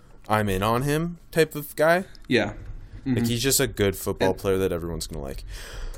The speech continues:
Speaker 1: Okay, the Colts are on the clock. They, uh, they're a weird team too. I mean, all these teams are. Um,
Speaker 2: <laughs>
Speaker 1: if they're, if they're going offense, they're going receiver.
Speaker 2: Yeah.
Speaker 1: But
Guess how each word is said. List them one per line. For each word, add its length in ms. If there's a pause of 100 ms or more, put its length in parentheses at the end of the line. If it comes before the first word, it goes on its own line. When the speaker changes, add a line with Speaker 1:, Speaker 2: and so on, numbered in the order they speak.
(300)
Speaker 1:
Okay, 260 (480)
the 120
Colts 400
are 60
on 120
the 60
clock. 420 (1500)
They, 500
uh, 320
they're 140
a 40
weird 200
team 180
too. 320
I 60
mean, 160
all 120
these 180
teams 180
are. 120 (280)
Um, 460 (200)
Speaker 2:
<laughs> 160 (200)
Speaker 1:
if 480
they're, 160
if 180
they're 120
going 220
offense, 400
they're 120
going 220
receiver. 480 (2500)
Speaker 2:
Yeah. 140
Speaker 1:
But 280